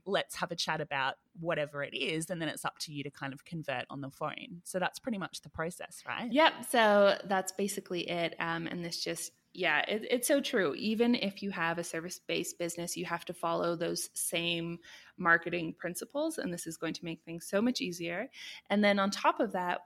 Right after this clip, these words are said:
Speaker 2: once they've gone through this process, let's say, you know, they don't go ahead with booking a discovery call with you, that's totally fine. From there, they are on your email list. You can keep in touch with those people, and when you do have more openings, you can reach back out. So it's,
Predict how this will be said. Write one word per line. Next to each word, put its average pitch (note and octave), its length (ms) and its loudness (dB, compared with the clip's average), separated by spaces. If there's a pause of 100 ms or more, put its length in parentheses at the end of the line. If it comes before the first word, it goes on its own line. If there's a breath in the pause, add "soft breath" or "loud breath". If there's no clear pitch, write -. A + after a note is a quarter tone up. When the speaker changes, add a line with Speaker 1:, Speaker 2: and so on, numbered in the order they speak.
(120)
Speaker 2:
once A#3 240 4
they've D4 140 2
gone G3 180 2
through G3 120 -6
this F3 160 -6
process, G#3 640 0
let's G3+ 200 0
say, F#3+ 380 2 (240 loud breath)
you G3 140 0
know, E3 160 4
they E3+ 160 2
don't D#3+ 280 -2
go - 140 -2
ahead F3+ 280 -2 (100)
with F3+ 200 -4
booking F3+ 320 -6
a F3+ 40 -6
discovery F3+ 400 -6
call F#3+ 240 -6
with G3 100 -8
you, A#3+ 240 -8
that's A3 360 -8
totally G3+ 420 -2
fine. F3+ 420 -2 (280 loud breath)
From G3 240 2
there, E3+ 440 4
they E3+ 300 0
are E3 180 -2
on E3 180 -2
your F#3+ 120 -2
email E3+ 460 0
list. E3 280 -2
You F3 80 -10
can E3+ 200 -10
keep - 260 -12
in G3 80 -4
touch - 240 -10
with E3 80 -14
those E3 160 -2
people, G3+ 340 0
and F3 220 -2
when E3+ 160 -6
you E3 120 -8
do E3+ 320 -8
have D#3+ 360 -4 (340 loud breath)
more F3 260 2
openings, D#3+ 600 -2
you E3 100 -10
can D#3 140 -10
reach - 260 -4
back - 220 -2 (100)
out. - 140 -8
So D#3+ 100 0
it's, C#3 160 0